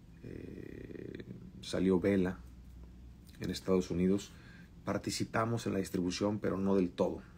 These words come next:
Tuve una participación importante, no solamente como productor, eh, de la película Vela, sino también participé como, eh, actor principal de la, de la película, de la historia,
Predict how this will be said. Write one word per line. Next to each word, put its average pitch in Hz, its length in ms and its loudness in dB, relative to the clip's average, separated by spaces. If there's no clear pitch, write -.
Tuve 98 220 2
una 98 240 2
participación 87 540 -2
importante, 101 640 2
no 98 120 0
solamente 95 420 2
como 90 220 2
productor, 92 520 2
eh, 98 360 -8
de 90 120 -2
la 90 120 0
película 90 520 0
Vela, 101 380 4
sino - 240 -6
también 90 420 -6
participé - 540 -4
como, 85 400 -4
eh, 87 300 -10
actor 95 400 0
principal 101 640 2
de 104 80 -4
la, 95 400 -2
de 98 100 -2
la 98 120 0
película, - 480 0
de 101 100 -4
la 98 60 2
historia, 110 420 0